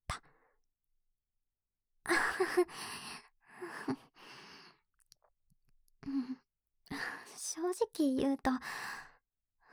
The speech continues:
本当に、これでよかったのかなって、泣いてばっかりだったけど。でも、そんな時に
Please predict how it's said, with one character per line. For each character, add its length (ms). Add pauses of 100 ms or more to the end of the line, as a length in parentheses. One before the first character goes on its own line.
(120)
本 160
当 220
に、 200 (1080)
こ 140
れ 120
で 260
よ 120
か 160
っ 140
た 120
の 120
か 140
な 380
っ 40 (680)
て、 100 (1600)
泣 260
い 40
て 260 (200)
ば 80
っ 60 (100)
か 140
り 120
だ 120
っ 120
た 100
け 140
ど。 100 (2000)
で 120
も、 200 (1400)
そ 260
ん 60
な 100
時 320
に 160